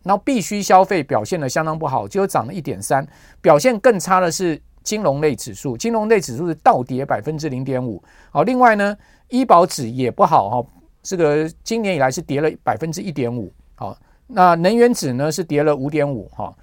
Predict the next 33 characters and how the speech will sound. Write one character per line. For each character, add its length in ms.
那 180
再 320
来 220
最 260
差 260
的 100
是 180
公 200
用 160
事 220
业 120
指 300
哈， 140
跌 160
了 100
五 140
点 180
七 180
percent， 320
好， 120
这 120
是 240
今 200
年 180
十 180
一 60
大 140
分 160
类 120
指 100
的 100
表 200
现。 240